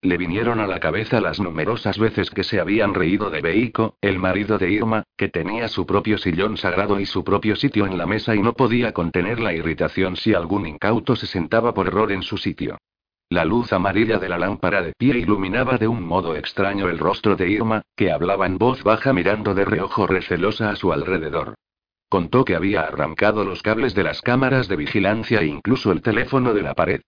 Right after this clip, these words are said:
porque en los despachos de la zona de oficina se escuchaban las llamadas. Además,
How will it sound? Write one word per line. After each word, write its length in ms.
porque 340
en 120
los 140
despachos 540
de 100
la 120
zona 280
de 140
oficina 500
se 220
escuchaban 580
las 140
llamadas. 520
Además, 560